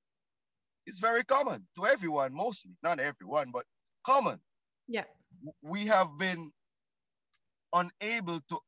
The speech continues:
Speaker 1: unlock that chamber of the higher apex of the brain in order to have more vision,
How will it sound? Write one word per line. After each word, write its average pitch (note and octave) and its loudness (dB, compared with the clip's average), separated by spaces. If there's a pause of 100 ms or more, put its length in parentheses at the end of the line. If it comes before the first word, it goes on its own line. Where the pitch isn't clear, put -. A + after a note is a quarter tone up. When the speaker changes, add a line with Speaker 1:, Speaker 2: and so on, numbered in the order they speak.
(380)
Speaker 1:
unlock D#3+ 0 (1900)
that E3 4 (380)
chamber F#3+ -2 (640)
of B2+ -4
the C3+ -6
higher D#3+ 0 (140)
apex D3 -8
of B2+ -8
the - -16
brain G#2 -10 (800)
in D3 -6 (100)
order F3 4 (100)
to E3 -6
have D#3+ 4
more D3+ -2
vision, B2+ -4